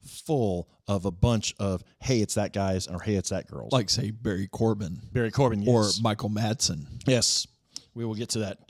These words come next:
Speaker 1: Um, this was originally done by M G M. Uh, I think United Artists actually released it as the, the,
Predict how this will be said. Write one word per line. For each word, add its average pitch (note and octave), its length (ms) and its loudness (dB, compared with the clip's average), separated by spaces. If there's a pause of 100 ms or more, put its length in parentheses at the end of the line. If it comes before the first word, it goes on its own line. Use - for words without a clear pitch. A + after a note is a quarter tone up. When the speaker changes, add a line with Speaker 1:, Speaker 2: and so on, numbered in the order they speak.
(360)
Speaker 1:
Um, B2 560 6 (800)
this B2+ 180 0
was C#3 120 0
originally D3 320 4
done C#3 160 4
by B2+ 220 4
M B2+ 240 4
G C#3 180 4
M. D#3+ 160 2 (1120)
Uh, G2+ 560 -2
I - 80 -8
think A2+ 200 -4
United A2 280 2
Artists G#2 320 2
actually G2 300 -2
released F2+ 500 -2
it F#2+ 180 -2
as F2+ 340 -4
the, F2 300 -4
the, D#2 360 -6